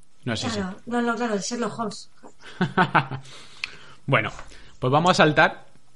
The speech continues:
Speaker 1: eh, y como diseñador y animación, ¿vale? Como diseño y continuidad, es decir, participó, eh, de alguna manera u otra en puestos de responsabilidad. Tenemos a nuestra siguiente serie.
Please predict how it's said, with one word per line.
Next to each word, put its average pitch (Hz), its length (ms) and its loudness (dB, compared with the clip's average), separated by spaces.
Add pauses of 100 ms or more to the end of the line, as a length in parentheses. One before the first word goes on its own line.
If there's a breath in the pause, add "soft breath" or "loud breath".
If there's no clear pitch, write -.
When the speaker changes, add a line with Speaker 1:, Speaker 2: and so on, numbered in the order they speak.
(180)
Speaker 1:
eh, 107 640 4 (420)
y 123 140 0
como 113 400 0
diseñador 113 680 0
y 127 340 -2
animación, 131 580 -6 (300)
¿vale? 123 180 -8 (880)
Como 110 160 -12
diseño 117 560 -8
y 110 40 -12
continuidad, 110 600 -10
es 104 80 -12
decir, 101 120 -16
participó, 110 760 -10 (460)
eh, 107 640 -10
de 113 360 -10
alguna 110 360 -8
manera 107 320 -8
u 110 140 -6
otra 147 220 -8 (240 soft breath)
en 117 100 -12
puestos 113 300 -10
de 113 60 -6
responsabilidad. 131 560 -8 (460 soft breath)
Tenemos 123 480 -6
a 104 360 -8
nuestra 101 480 -12
siguiente 101 960 -14 (300)
serie. 160 420 -12